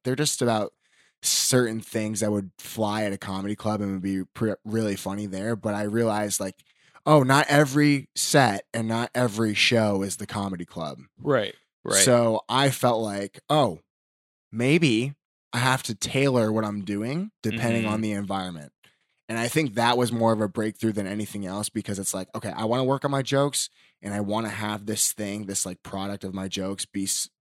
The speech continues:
Speaker 1: be recognizable to me. But I also have to understand, like, until they realize who I am and this is what I do, it's not gonna fly.
Speaker 2: Right.
Speaker 1: I can't go out to a nursing home and make a dead Alzheimer's joke about my grandpa.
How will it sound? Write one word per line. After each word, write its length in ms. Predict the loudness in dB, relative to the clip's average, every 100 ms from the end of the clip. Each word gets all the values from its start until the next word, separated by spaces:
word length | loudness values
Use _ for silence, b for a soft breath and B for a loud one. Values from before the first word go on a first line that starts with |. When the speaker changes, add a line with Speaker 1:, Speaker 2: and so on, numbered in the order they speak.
| -10
Speaker 1:
be 180 | -8 -6
recognizable 720 | -8 -8 -8 -8 -8 -8 -8
to 120 | -8
me. 340 | -8 -6 -8 -10 _ _ _ _
But 120 | -4
I 60 | -2 -2
also 300 | -2 0 2
have 260 | 2 0 -2
to 180 | -4 -6 _
understand, 840 | -6 -4 -4 -4 -4 -6 -6 -8
like, 360 | -10 -12 -14 -20 _ _ _ _ -4
until 400 | -4 0 4 6
they 160 | 8
realize 500 | 8 6 4 0 -2
who 160 | 4 6
I 120 | 4
am 300 | -2 -6 -6
and 140 | -6 -6
this 140 | -4
is 120 | -4
what 120 | -4
I 140 | -6 -6
do, 400 | -8 -6 -4 -4 -8 _ _
it's 200 | -6 -2
not 280 | 2 2 2
gonna 140 | -2
fly. 480 | -2 0 2 2 -2 _ _
Speaker 2:
Right. 320 | -2 2 2 2
Speaker 1:
I 120 | -2
can't 260 | 2 0
go 160 | 6 6
out 160 | 6 4
to 120 | 4
a 40 |
nursing 360 | 6 6 4 2
home 200 | 0 0
and 120 | 2
make 200 | 2 2
a 60 | 0
dead 300 | -2 0 2
Alzheimer's 560 | 4 2 0 -4 -6 -4
joke 240 | -4 -4
about 200 | -4 -4
my 120 | -4
grandpa. 520 | -4 -4 -4 -4 -8